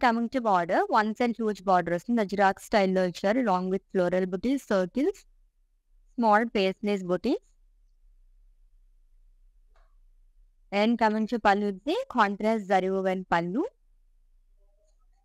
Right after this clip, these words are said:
And ఈ శారీకి బ్లౌజ్ కాంట్రాస్ట్ లో వస్తుంది, which is in blue color, plain with border. So pricing details చూద్దాం. Item code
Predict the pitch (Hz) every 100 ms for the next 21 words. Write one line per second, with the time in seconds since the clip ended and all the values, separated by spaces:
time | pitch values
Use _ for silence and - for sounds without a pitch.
0 | _ 202 208 311 349 320 302 - 233 214
1 | 226 320 - 226 202 190 190 - 185 175
2 | - 208 240 214 - 214 190 190 208 202
3 | 175 277 381 _ 277 262 320 302 247 180
4 | 165 - - - 254 247 233 233 277 247
5 | 247 233 - 226 226 392 _ _ _ _
6 | _ _ _ _ _ _ _ _ _ _
7 | _ _ _ - 240 262 311 294 311 294